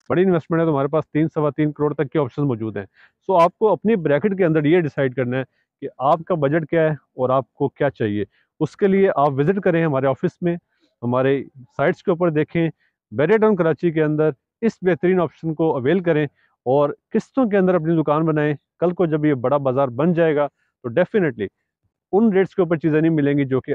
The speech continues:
आज आपको मिल रही हैं। So आएँ, welcome to बैरिया टाउन Karachi, और एक बड़े शहर के अंदर एक बड़ी market में एक बड़ा setup बनाएं और अपना काम शुरू करें, क्योंकि हम इसमें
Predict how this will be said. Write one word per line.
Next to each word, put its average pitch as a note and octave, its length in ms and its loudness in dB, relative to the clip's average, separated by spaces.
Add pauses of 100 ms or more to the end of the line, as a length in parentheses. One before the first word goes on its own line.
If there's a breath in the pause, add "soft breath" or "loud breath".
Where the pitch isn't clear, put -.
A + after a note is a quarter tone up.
(120)
आज C3 180 0
आपको B2 200 -2
मिल A#2 140 -4
रही G#2+ 220 -8
हैं। G#2 100 -10
So - 320 -8
आएँ, D3+ 180 0 (720)
welcome C#3+ 320 0
to G#3 80 0
बैरिया F3 200 2
टाउन F#3+ 200 2
Karachi, F3+ 380 0 (280)
और C3 100 0
एक A#2+ 160 -2
बड़े D#3+ 140 2
शहर E3 240 -2
के D#3+ 100 -2
अंदर D#3+ 240 -2
एक D3 140 -6 (100)
बड़ी E3 160 2
market D#3 480 0
में D3+ 140 -4 (220)
एक B2 120 -2 (120)
बड़ा A2+ 240 0
setup E3+ 320 -2
बनाएं D#3 280 0 (380)
और C3+ 80 0
अपना D3 220 0
काम C3+ 240 -2
शुरू C#3 220 -2
करें, D3 260 0
क्योंकि - 540 -4
हम D3+ 180 0
इसमें D3 280 -2